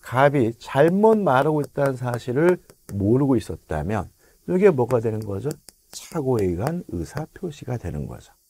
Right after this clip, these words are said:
근데 만약에 똑같은 요것을 자연적 해석을 하게 되면 갑이 을에게 팔겠다고 한 것은 계집이 되고 을이 사겠다고 한 것은 집이니까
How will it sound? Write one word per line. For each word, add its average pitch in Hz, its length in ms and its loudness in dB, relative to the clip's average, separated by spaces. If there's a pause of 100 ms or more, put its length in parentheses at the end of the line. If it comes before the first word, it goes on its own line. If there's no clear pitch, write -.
(880)
근데 240 200 4
만약에 156 540 6
똑같은 226 720 4
요것을 147 680 6
자연적 214 840 2
해석을 202 420 2
하게 120 240 0
되면 92 480 -2 (1500)
갑이 156 440 2
을에게 190 520 8
팔겠다고 202 840 0
한 151 160 0
것은 185 480 -2 (160)
계집이 113 560 0
되고 92 600 -8 (520)
을이 196 300 4
사겠다고 214 800 2
한 151 180 0
것은 151 440 0
집이니까 104 800 -2